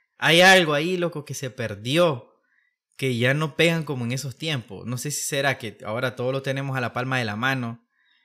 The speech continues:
y como si te fijas, una canción pega una semana y ya después se olvida. Pero yo no siento eso, loco, co-, que en las películas, yo miro películas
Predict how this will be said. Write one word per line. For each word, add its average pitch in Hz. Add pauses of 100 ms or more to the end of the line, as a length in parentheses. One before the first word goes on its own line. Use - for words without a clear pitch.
(140)
y 127
como 117
si 113
te 117
fijas, 127
una 147
canción 139
pega 143
una 143
semana 139
y 120
ya 127
después 131
se 120
olvida. 107 (800)
Pero 127
yo 120
no 156
siento 156
eso, 156
loco, 107
co-, - (120)
que 113
en 117
las 110
películas, 139
yo 143
miro 151
películas 147